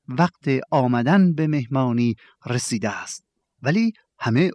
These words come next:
عذر و بهانه آوردند. یکی گفت تازه قطع زمینی خریده است و باید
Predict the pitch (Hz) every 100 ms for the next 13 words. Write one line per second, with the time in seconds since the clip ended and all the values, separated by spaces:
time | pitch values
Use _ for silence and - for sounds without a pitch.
0 | - 165 131 165 160 151 - 110 98 117
1 | 151 95 87 80 78 - - _ _ -
2 | 226 240 190 196 - _ - 170 160 214
3 | - 156 127 127 117 127 214 214 - 202
4 | 202 208 190 - 107 98 92 101